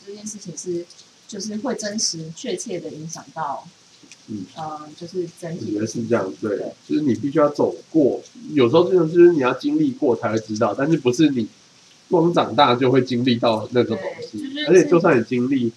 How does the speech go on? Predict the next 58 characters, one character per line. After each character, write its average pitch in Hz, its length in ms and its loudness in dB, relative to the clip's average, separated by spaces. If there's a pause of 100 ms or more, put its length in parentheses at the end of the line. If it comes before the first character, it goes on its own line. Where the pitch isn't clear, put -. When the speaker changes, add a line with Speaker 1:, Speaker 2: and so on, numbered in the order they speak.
(600)
Speaker 2:
里 117 180 0
面 165 160 6
的 139 80 4
细 147 180 0
节 101 280 -2
才 104 200 -4
是 120 340 2
很 113 180 -6
多 110 180 -2
重 - 300 -2
点。 - 140 -8
Speaker 1:
对， - 260 -16 (360)
就 277 180 -12
昨 208 200 -10
天， 247 220 -8 (140)
跟 220 240 -12
出 214 180 -14
卖 190 200 -8
一 226 60 -8
下 - 80 -6
你。 170 120 -10 (460)
昨 262 140 -8
天 330 120 -4
就 349 60 -10
是 330 60 -8
我 247 100 -8
跟 240 140 -10
阿 214 240 -2
婷 175 260 -12
就 214 100 -8
聊 165 240 -4
天， 180 220 -10 (160)
是 - 100 -20
昨 120 260 -18
天 147 120 -16
吗？ - 220 -14
还 175 100 -12
前 151 220 -6
天 175 160 -10
聊 165 180 -8
到 - 60 -4
四 - 360 -12
点 - 200 -14 (100)
吧， - 280 -12
Speaker 2:
嗯。 - 60 -20
昨 - 140 -10
天。 - 40 -12
Speaker 1:
就 262 40 -10
聊 247 140 2
了 220 140 0
很 190 120 -8
多 170 160 -10
事 - 200 -6
情。 - 180 -12 (220)
嗯， 170 120 -16
对， 170 120 -12
因 180 80 -12
为， 185 40 -10